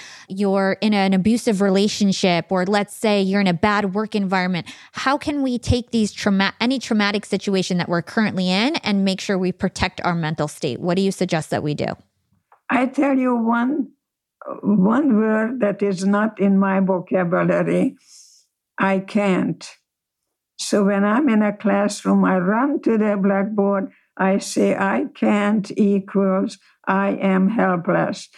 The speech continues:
Speaker 2: And then I take the, uh, eraser, I take the apostrophe and the T, "I can." Why? Because I think I can.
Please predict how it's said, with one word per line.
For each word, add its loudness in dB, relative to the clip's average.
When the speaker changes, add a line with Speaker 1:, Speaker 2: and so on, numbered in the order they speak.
Speaker 2:
And 4
then 4
I 2
take -2
the, 2
uh, 2
eraser, 0
I 2
take 0
the 2
apostrophe -2
and 2
the 2
T, 0
"I 2
can." 0
Why? 0
Because 0
I 0
think -2
I 0
can. 0